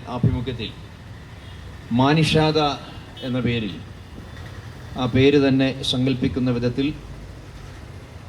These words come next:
അരുത് കാട്ടാള എന്ന നിർവചനം അന്വർത്ഥമാക്കുന്നതിന് വേണ്ടി ദുരിതമനുഭവിക്കുന്ന ഫലസ്തീൻ ജനതയ്ക്ക് ഐക്യദാർഢ്യം പ്രഖ്യാപിച്ചുകൊണ്ടും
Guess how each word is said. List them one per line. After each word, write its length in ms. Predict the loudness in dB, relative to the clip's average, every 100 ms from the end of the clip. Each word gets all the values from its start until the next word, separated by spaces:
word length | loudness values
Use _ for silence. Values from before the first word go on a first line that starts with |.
| -6
അരുത് 380 | 2 4 6 4
കാട്ടാള 500 | 4 0 4 4 4 0 -4 -12 -12 -14 -6 0
എന്ന 300 | 2 2 -2 -4
നിർവചനം 520 | 0 2 4 4 2 -2 -12 -14 -14 -8
അന്വർത്ഥമാക്കുന്നതിന് 960 | -2 2 2 2 2 2 2 2 4 4
വേണ്ടി 320 | 4 2 0 -4 -12 -14 -16 -16 -16 -14 -14 -16 -16 -16 -16 -16 -16 -18 -18 -16 0
ദുരിതമനുഭവിക്കുന്ന 960 | 4 6 6 6 6 8 6 4 2 2 0 -2 -8 -12 -14 -16 -18 -18 -20 -18 -18 -16 -16 -16 -6
ഫലസ്തീൻ 560 | 0 2 4 4 4 4
ജനതയ്ക്ക് 540 | 2 2 2 2 2
ഐക്യദാർഢ്യം 560 | 0 0 2 2 2 -2
പ്രഖ്യാപിച്ചുകൊണ്ടും 1040 | -2 -2 -2 -2 -2 0 0 0 -4 -12